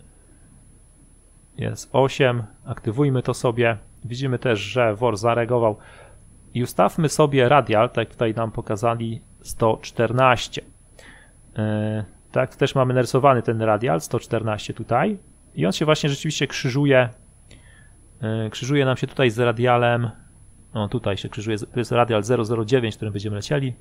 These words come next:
I tu on się krzyżuje w tym punkcie. Więc ustawmy sobie sto czternaście, tak, sto czternaście na worze drugim, dlatego że dostarczyliśmy sobie do nav dwa, więc operujemy teraz na WOR dwa, żeby ustawić sto czternaście.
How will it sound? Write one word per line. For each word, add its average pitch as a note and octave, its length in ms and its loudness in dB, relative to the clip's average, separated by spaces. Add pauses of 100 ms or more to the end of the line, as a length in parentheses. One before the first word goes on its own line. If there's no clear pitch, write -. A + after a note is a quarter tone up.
(240)
I - 20 -14
tu D3 280 -4
on B2+ 120 -2
się B2 140 -4
krzyżuje A#2 380 -4
w A2 60 -8
tym A#2+ 160 -4
punkcie. C#3 420 0 (1400)
Więc A2+ 280 -4
ustawmy C#3+ 400 0
sobie A#2 460 2
sto C3 340 0
czternaście, A2 880 -4 (140)
tak, A#2+ 300 -2 (280)
sto - 260 -10
czternaście A2 600 -6
na C#3+ 360 2 (580)
worze B2 460 2
drugim, A#2 420 2
dlatego G#2+ 340 -4
że G#2 60 -8
dostarczyliśmy A2+ 560 -6
sobie A2+ 260 -4
do A2+ 120 -2
nav B2 300 0
dwa, A2 360 0 (280)
więc A2+ 260 -6
operujemy A2+ 340 -4
teraz A2+ 240 -4
na A2+ 100 -4
WOR A2+ 200 -2
dwa, B2 280 0 (580)
żeby A2 220 -6
ustawić A2 420 -4
sto A2 560 -2
czternaście. G2+ 840 -4